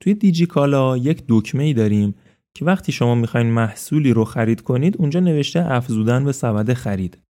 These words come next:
این دکمهٔ افزودن به سبد خرید و تمام دکمه‌های بعدش مثل رفتن به سبد خرید، رفتن به صورت حساب،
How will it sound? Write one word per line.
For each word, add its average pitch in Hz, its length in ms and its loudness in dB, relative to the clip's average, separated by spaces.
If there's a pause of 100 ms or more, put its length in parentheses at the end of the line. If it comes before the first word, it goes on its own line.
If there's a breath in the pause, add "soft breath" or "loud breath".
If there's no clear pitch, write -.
این 240 200 4
دکمهٔ 165 480 4
افزودن 120 640 0
به 117 80 2
سبد 113 440 -2
خرید 110 420 -2
و 117 100 0
تمام 143 520 0
دکمه‌های 120 680 0
بعدش 117 960 0
مثل 123 260 -2
رفتن 123 500 0
به 151 60 -2
سبد 131 420 -2
خرید، 117 440 -2
رفتن 113 320 -2
به 117 80 -2
صورت 107 440 -2
حساب، 143 460 0